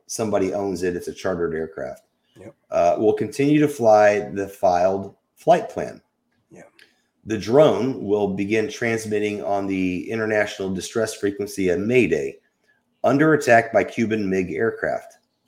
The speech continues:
Speaker 2: Yeah.
Speaker 1: Destruction, and this is where it gets crazy, uh, 'cause I want you to think about another incident that's happened in the last twenty years.
Speaker 2: Mm-hmm.
Speaker 1: Uh, destruction of the aircraft, which will be triggered by a radio signal. So they're just gonna blow it up.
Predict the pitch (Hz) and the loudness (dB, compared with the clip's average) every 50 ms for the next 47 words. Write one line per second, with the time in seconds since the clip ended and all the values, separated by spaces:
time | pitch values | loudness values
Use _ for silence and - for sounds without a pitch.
0 | _ _ _ _ - - _ _ _ _ _ _ _ _ _ _ _ - - 110 | _ _ _ _ -20 -20 _ _ _ _ _ _ _ _ _ _ _ -8 -6 -4
1 | 110 - - - 139 143 147 147 - - 147 147 127 - 113 107 113 127 131 - | -4 -4 -2 4 4 6 6 4 2 -2 -2 -2 -2 -2 -2 0 0 0 0 0
2 | 117 101 98 98 104 101 98 - 107 92 - - - - - - 107 101 101 92 | -6 -4 0 2 2 2 2 0 -2 -2 -2 -4 -14 -14 -8 -2 0 2 2 0
3 | 82 80 76 78 - _ _ - - 82 85 - 98 90 90 85 87 92 101 101 | -2 -4 -8 -10 -10 _ _ -12 -8 -8 -6 -6 -4 -2 -2 0 -2 -2 -4 -4
4 | - 98 87 - - 98 90 92 87 82 85 85 85 - - 87 87 87 87 87 | -4 -4 -4 -2 -4 -6 -4 -4 -4 0 0 0 0 -2 -4 -4 -2 -2 -2 -2
5 | 85 80 71 85 82 - 76 76 76 76 - _ _ _ _ _ _ 85 85 76 | -2 -4 -4 -6 -8 -10 -10 -10 -10 -12 -14 _ _ _ _ _ _ -10 -8 -8
6 | - - - - - 80 78 - - 82 80 80 80 78 78 71 - - - - | -8 -10 -12 -6 -4 -4 -4 -4 -6 -10 -8 -6 -4 -4 -4 -6 -6 -10 -12 -12
7 | 76 73 71 76 92 95 - - _ _ _ _ - 107 107 110 104 98 92 92 | -10 -10 -8 -8 -8 -10 -10 -16 _ _ _ _ -20 -18 -16 -12 -6 -2 -2 -2
8 | 95 95 113 110 107 - - 147 151 151 - 165 160 147 127 120 117 113 113 - | 0 0 -2 -2 -2 2 4 4 4 4 4 0 2 4 4 4 4 4 4 6
9 | 113 113 110 110 - - 107 101 104 101 - - - 104 101 101 98 98 98 92 | 8 8 8 6 4 0 0 2 2 2 0 -4 -2 0 2 2 2 2 0 0
10 | 98 101 95 95 - - 113 110 104 107 107 87 82 92 92 95 95 98 90 87 | 0 -2 -4 -4 -2 -2 -2 0 0 -2 -2 0 2 2 2 4 2 0 0 2
11 | 87 87 87 90 82 85 - - 139 117 90 78 76 - - 107 123 131 131 - | 0 0 0 -2 -4 -2 2 2 2 2 2 -2 -6 -2 -2 -2 -2 -2 -4 -4
12 | - 110 90 95 101 92 85 82 80 71 - - - - | -4 -2 0 2 2 2 2 2 0 -2 -4 -6 -12 -20